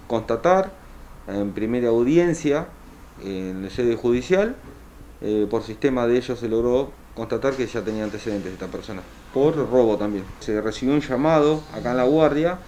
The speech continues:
este, informando de la presencia de un masculino que el cual estaba tendido,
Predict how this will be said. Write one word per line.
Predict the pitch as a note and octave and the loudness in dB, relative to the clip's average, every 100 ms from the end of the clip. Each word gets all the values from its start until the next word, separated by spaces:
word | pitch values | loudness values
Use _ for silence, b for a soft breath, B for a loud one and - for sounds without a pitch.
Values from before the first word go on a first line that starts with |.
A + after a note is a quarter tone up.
| B B - | B B -8
este, | G#2+ A2 A#2 A#2 | -8 -2 0 0
informando | A2+ B2 C#3+ D#3 E3+ E3+ E3 | -2 -2 2 0 2 4 4
de | B2 B2 A#2+ A#2 | 2 2 4 2
la | A2+ A#2 | 2 0
presencia | B2 D#3 C3+ C#3+ | 0 0 0 0
de | |
un | C3+ | 2
masculino | B2+ - D3+ F3+ D#3 A#2+ | -2 0 0 2 2 2
que | |
el | A#2 A2+ A2 | 2 2 2
cual | C3 B2+ | 0 0
estaba | A#2+ B2 A#2 A2 | 0 0 2 0
tendido, | A2+ B2 D3+ D#3+ D3+ - | -2 0 4 4 4 2